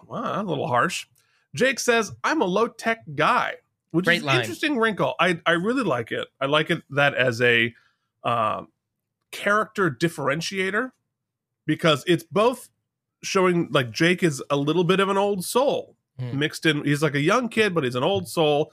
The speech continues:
Speaker 1: He's a low-tech guy in a high-tech environment, and it just makes his character has another wrinkle. I like
Speaker 2: Yeah,
Speaker 1: it.
Speaker 2: awesome.
Speaker 1: Uh,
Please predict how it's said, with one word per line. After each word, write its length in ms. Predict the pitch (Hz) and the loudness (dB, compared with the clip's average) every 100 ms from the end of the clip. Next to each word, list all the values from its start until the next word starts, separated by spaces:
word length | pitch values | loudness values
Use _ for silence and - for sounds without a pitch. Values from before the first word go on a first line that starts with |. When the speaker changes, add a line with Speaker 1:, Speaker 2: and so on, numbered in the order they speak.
| - _ _ - | -14 _ _ -4
Speaker 1:
He's 120 | 139 | 0
a 60 | 139 | 4
low-tech 520 | 151 208 - 190 170 | 4 2 2 -2 2
guy 220 | 143 131 | 2 2
in 60 | 131 | 0
a 40 | |
high-tech 460 | 117 139 135 135 123 | 0 0 0 -2 -2
environment, 600 | 120 113 113 117 113 117 | -4 -2 0 0 -2 -6
and 140 | - 117 | -4 -4
it 100 | 117 | -4
just 280 | 147 - 147 | -8 -8 -4
makes 360 | 151 160 - | 0 0 -2
his 160 | 143 127 | -6 -6
character 840 | - 143 139 131 - 123 120 113 _ _ _ _ _ _ 185 | -2 0 2 0 0 0 0 -2 _ _ _ _ _ _ -4
has 140 | 220 | -2
another 280 | 285 294 311 | 0 0 2
wrinkle. 280 | 339 339 - | 0 -2 -2
I 60 | 165 | 0
like 180 | 214 190 | 0 -2
Speaker 2:
Yeah, 140 | - | -6
Speaker 1:
it. 60 | - _ _ - | -10 _ _ -10
Speaker 2:
awesome. 300 | 180 185 151 _ | -8 -8 -14 _
Speaker 1:
Uh, 80 | - | -16